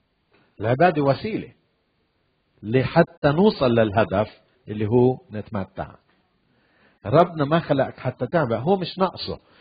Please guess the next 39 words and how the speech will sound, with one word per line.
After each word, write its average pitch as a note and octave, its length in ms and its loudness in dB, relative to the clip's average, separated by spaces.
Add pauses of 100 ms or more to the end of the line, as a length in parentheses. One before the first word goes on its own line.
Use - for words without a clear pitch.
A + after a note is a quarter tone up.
(200)
زي A#2+ 180 0
ما C3+ 140 -2
قال C#3+ 140 4
قبل A#2+ 200 -2
شوي C#3 200 4
القسيس، B2 480 -4 (360)
قال: C3+ 160 4
<laughs> C#3+ 400 2 (260)
"أنا D#3 140 0
لما C3 240 0
بتعزمني B2 640 -4
أنت C3+ 200 -8
على، G2+ 260 0
على G2 340 -2
بيتك A2+ 360 -4
عم G2 140 -14
بتطعميني G2+ 640 -6
أكل، F2+ 280 -10 (260)
مش - 140 -14
لأن E3+ 200 -4
أنا D3 180 0
جوعان، C3 460 0
عندي A2+ 340 -2
أكل G#2 240 -8
كفاية A2 380 -4
في G#2+ 120 -16
البيت". E2 320 -12 (760)
تعرف C#3+ 280 2
إن C3+ 120 -6
أنا A#2 160 -6
عندي A#2+ 300 -4
أكل G#2+ 200 -8
كفاية G2+ 400 -4
في F2+ 80 -10
البيت، F#2+ 320 -8
مبين A2+ 380 -2
علي، F2+ 320 -4
لا، G2+ 140 0
لا؟ A2 180 -2